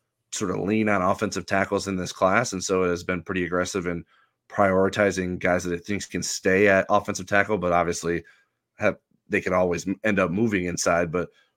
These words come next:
when you're talking about guys who are six seven and six eight, th-, that's not ideal size to be a guard necessarily. That, sometimes that can be a little big,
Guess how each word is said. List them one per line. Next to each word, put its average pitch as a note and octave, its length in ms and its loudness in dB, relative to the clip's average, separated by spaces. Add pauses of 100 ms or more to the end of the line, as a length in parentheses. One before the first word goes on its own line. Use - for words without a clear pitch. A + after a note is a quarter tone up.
(140)
when G#2 120 -6
you're F#2 80 -6
talking G#2+ 220 6
about F#2+ 160 2
guys G2 220 4
who G2 60 -2
are F2 60 -2
six - 300 -4
seven G2+ 460 4 (340)
and G2+ 100 -8
six - 360 0
eight, A2+ 340 4 (680)
th-, B2 160 0
that's A#2+ 220 2
not A#2+ 120 4
ideal A2+ 340 4
size A2+ 340 4
to G2+ 100 -10
be G#2 140 2
a G2 40 0
guard G#2+ 280 2
necessarily. G2+ 580 0
That, G2+ 140 -4
sometimes G#2+ 320 -2
that G2+ 100 -4
can A2 100 -4
be G#2 80 0
a G#2 80 2
little G2 180 -2
big, G2 360 0